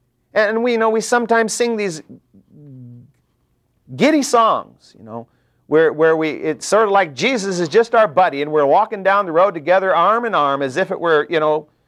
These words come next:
no big deal. And sometimes we lose the vision of the fact that He is Almighty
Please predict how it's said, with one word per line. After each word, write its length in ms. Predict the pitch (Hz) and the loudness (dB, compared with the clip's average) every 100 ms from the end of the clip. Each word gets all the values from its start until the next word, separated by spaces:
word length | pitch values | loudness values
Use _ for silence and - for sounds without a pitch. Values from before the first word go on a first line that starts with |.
| _ - | _ 0
no 260 | 202 262 | 2 2
big 320 | 175 214 220 135 | 2 -2 -2 -4
deal. 460 | 180 202 80 - _ _ _ _ _ _ _ _ _ _ _ - | -2 -2 -6 -14 _ _ _ _ _ _ _ _ _ _ _ -8
And 100 | 127 | 0
sometimes 680 | 202 185 196 190 185 156 - _ | 0 2 0 0 -4 -12 -18 _
we 160 | 135 143 | -2 -2
lose 920 | 147 175 208 180 143 127 117 - - _ _ _ _ _ _ _ _ - | 2 4 4 2 -2 -6 -10 -16 -18 _ _ _ _ _ _ _ _ -2
the 100 | 139 | 0
vision 480 | 127 240 190 143 110 | 2 0 0 -10 -12
of 100 | 101 | -12
the 80 | |
fact 360 | 110 143 123 - | -4 -4 -4 -6
that 100 | 120 | -8
He 180 | 160 175 | -6 -6
is 200 | 127 - | -6 -6
Almighty 1400 | - 180 160 147 - _ _ 101 113 170 175 127 101 | -2 0 0 -4 -10 _ _ -14 -4 -2 -2 -8 -14